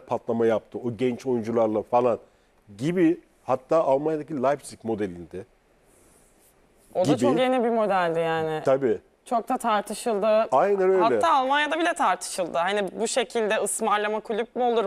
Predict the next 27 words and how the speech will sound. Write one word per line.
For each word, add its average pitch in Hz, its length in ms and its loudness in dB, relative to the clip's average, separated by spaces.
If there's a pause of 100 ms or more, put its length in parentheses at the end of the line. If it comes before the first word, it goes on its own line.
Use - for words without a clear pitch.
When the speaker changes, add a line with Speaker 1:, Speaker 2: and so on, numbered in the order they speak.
Speaker 2:
bunun 220 220 -2
bir 202 80 -2
kültürü 220 380 -4
olur 202 220 0
falan 208 360 0
derken 247 420 0 (580)
Speaker 1:
Ama 127 120 2
Speaker 2:
orası 208 220 4
Speaker 1:
so- 311 280 0
Speaker 2:
Bundesliga'ya 277 840 0
bir, 381 300 -2 (220)
e, - 40 -10 (360)
Speaker 1:
Ne- - 60 -8
Speaker 2:
hem 349 260 2
teknik 294 420 -4
direktör 247 640 -2 (300)
Speaker 1:
Evet. 143 300 0 (240)
Speaker 2:
yetiştirme 226 600 -2
yeri 208 200 0
oldu 208 300 -2
hem 453 140 -2
oyuncu 466 240 -4
yetiştirme 254 280 -2
Speaker 1:
Ne - 40 4
Speaker 2:
yeri 254 80 -2
Speaker 1:
diyorlar? 196 380 0
Speaker 2:
oldu. 160 220 -14